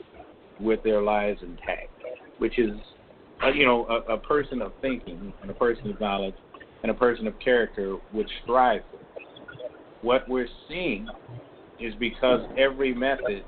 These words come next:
that has been done in a peaceful manner is basically being pushed to the side. People don't know what to do. And so there's a reaction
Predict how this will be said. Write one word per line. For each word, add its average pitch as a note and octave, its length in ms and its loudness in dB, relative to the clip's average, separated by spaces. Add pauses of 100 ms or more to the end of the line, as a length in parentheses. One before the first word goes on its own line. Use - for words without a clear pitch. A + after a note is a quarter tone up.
(120)
that G#2+ 200 -2
has A2 200 0
been G#2+ 280 -2
done B2 280 0
in A2+ 120 -2
a G2+ 40 -4
peaceful E3+ 520 -6
manner G2 360 -4 (200)
is G2+ 160 -4
basically A#2 420 0
being G#2+ 320 -6
pushed - 240 -2
to A2+ 80 -10
the G2 220 -8
side. C3 320 4 (880)
People D#3+ 160 4
don't C#3 160 0
know C3 60 -6
what C3+ 280 0
to - 60 -16
do. - 120 -14 (920)
And G#2 220 -4
so A#2+ 140 2
there's A#2 260 2
a A2 60 -4
reaction A#2 840 -6